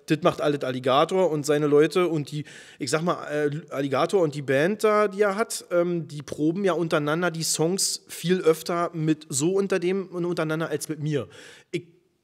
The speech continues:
hör mir die Songs an, komm bei den Proben dann direkt vor einer Tour vorbei, da wird dann quasi der Aufbau und alles geprobt, ne, dass alles funktioniert. Ähm, und in Do-, eben,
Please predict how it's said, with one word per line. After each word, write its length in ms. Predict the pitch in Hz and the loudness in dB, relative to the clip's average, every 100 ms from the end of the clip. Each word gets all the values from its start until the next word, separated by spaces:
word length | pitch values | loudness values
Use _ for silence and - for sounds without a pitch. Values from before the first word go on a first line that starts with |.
| _ | _
hör 120 | 147 | 4
mir 80 | 170 | 4
die 100 | 175 | 0
Songs 300 | 165 170 156 | -2 -2 -2
an, 220 | - 175 | -6 -6
komm 240 | 196 160 151 | -4 -4 0
bei 100 | 147 | 0
den 320 | 143 143 110 | -2 -6 -10
Proben 380 | - 156 180 175 | -4 -2 -2 -2
dann 180 | 151 | -2
direkt 340 | 151 139 165 - | -4 -4 -6 -6
vor 160 | - | -6
einer 140 | 190 180 | -4 -4
Tour 220 | - 208 | -4 -4
vorbei, 480 | 202 170 156 185 254 - - - _ | -2 0 0 0 -2 -10 -20 -20 _
da 100 | 123 | -8
wird 100 | 135 | -2
dann 120 | 160 | -2
quasi 300 | - 151 147 | 0 -2 0
der 140 | 147 | -2
Aufbau 400 | 135 190 - 185 | 0 -2 2 2
und 460 | 165 170 180 180 - | 2 0 -4 -6 -6
alles 240 | 147 175 | -2 -2
geprobt, 480 | - - 202 330 - - _ | -2 -4 -2 -2 -6 -20 _
ne, 180 | - 160 | -4 -2
dass 120 | 226 | -2
alles 180 | - 160 | -2 -6
funktioniert. 560 | - 175 151 196 349 - _ _ _ _ _ _ _ _ _ _ _ _ - - | -6 -10 -6 -4 -4 -6 _ _ _ _ _ _ _ _ _ _ _ _ -12 0
Ähm, 280 | 180 165 | 2 2
und 160 | 175 139 | 0 -2
in 80 | 143 | -2
Do-, 220 | 143 180 | 0 -2
eben, 260 | 185 170 | 0 0